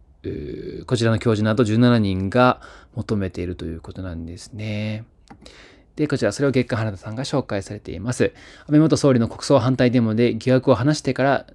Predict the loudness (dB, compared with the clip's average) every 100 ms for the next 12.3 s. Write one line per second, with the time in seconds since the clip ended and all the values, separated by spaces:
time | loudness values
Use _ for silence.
0 | -12 -10 -4 -2 0 2 0 -2 _ _
1 | -6 -4 -2 -4 -4 -8 -6 -8 -8 -10
2 | -12 -16 -18 -20 -20 -4 2 4 4 4
3 | 2 -4 0 -2 -2 -6 -4 -2 -2 -2
4 | -2 0 0 0 -6 -6 -6 -2 0 0
5 | 2 2 2 0 -4 -2 -4 -2 2 4
6 | 2 0 -6 -6 -8 -8 -14 -20 -10 -2
7 | 4 6 6 6 6 4 4 4 4 2
8 | 0 0 0 0 0 -4 -4 -4 -2 -4
9 | 0 0 -2 -4 -6 -8 0 0 0 -2
10 | -2 -4 -8 -12 -16 -14 -14 -12 -14 -16
11 | -18 -20 -18 -16 -16 -18 -20 -20 -16 -12
12 | -10 -12